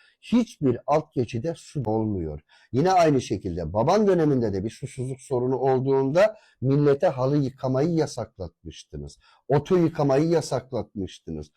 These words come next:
Bahçeleri sulamayı yasaklatmıştınız. Şu anda böyle bir yasak da yok. O barajlardaki suyun eksilmesi Mansur Yavaş'ın suçu değil.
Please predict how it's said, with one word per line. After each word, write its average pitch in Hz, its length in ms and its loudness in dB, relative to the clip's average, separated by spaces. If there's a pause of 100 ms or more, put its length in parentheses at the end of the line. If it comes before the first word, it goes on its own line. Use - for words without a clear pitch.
(240)
Bahçeleri 165 600 4
sulamayı 175 520 4
yasaklatmıştınız. 120 1200 0 (200)
Şu 139 260 2
anda 135 420 2
böyle 107 340 0
bir 104 100 0
yasak 104 480 -8
da 92 80 -6
yok. 73 260 -10 (280)
O 165 180 4
barajlardaki 160 680 4
suyun 143 320 0
eksilmesi 139 760 0 (320)
Mansur 113 380 -4
Yavaş'ın 110 360 -2
suçu - 380 -10
değil. 165 260 -4